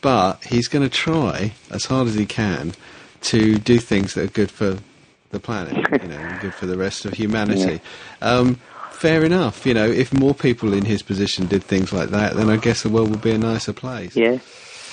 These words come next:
Speaker 2: As I say, ban cars, plant trees, give me the money.
Speaker 1: Mm-hmm.
Speaker 2: Didn't vote.
Speaker 1: Yeah, ban cars. Yeah.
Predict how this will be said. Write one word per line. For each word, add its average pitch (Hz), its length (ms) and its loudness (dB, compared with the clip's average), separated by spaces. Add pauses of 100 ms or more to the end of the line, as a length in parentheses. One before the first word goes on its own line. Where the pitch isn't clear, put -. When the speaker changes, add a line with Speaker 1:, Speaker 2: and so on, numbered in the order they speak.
(480)
Speaker 2:
As 95 120 2
I 90 40 4
say, 98 340 0 (160)
ban 90 220 4
cars, 92 340 2
plant 95 300 2
trees, 101 420 2
give 95 120 0
me 92 80 4
the 95 80 4
money. 104 280 2 (1000)
Speaker 1:
Mm-hmm. 113 160 -10
Speaker 2:
Didn't 90 200 4
vote. 82 240 2
Speaker 1:
Yeah, 101 120 -8
ban 113 320 0
cars. 107 260 -2 (460)
Yeah. 110 160 2